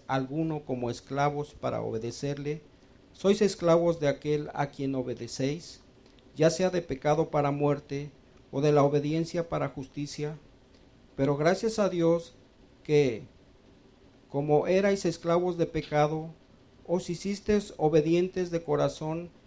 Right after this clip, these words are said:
a aquella forma de enseñanza a la que fuisteis entregados, y habiendo sido libertados del pecado,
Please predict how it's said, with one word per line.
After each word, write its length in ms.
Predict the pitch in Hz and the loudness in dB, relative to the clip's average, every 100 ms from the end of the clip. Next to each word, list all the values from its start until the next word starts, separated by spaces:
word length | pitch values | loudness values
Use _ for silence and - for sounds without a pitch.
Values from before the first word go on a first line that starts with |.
| - - | -18 -10
a 80 | |
aquella 540 | 147 - 170 170 170 165 | -10 0 0 2 0 -2
forma 460 | - 165 170 170 | 2 2 2 -2
de 100 | 156 | -2
enseñanza 800 | 131 - 139 143 147 151 151 151 - - - - | -4 -4 -6 -2 -2 -4 -10 -12 -14 -20 -20 -6
a 80 | 131 | -4
la 140 | 139 | -4
que 140 | 139 143 | -4 -6
fuisteis 560 | 156 185 - 175 170 | -4 -6 -4 -6 -4
entregados, 880 | 143 131 120 120 131 131 107 - - - _ - _ | -6 -6 -4 0 2 2 -2 -14 -20 -20 _ -20 _
y 60 | 131 | -2
habiendo 400 | 139 165 196 196 | 0 0 0 -2
sido 300 | 202 196 196 | -4 -2 0
libertados 800 | 180 156 147 156 156 156 160 147 | 2 0 -2 -2 0 0 -2 -6
del 120 | 131 | -8
pecado, 600 | 131 131 143 143 135 139 | -6 -6 -2 -2 -2 -8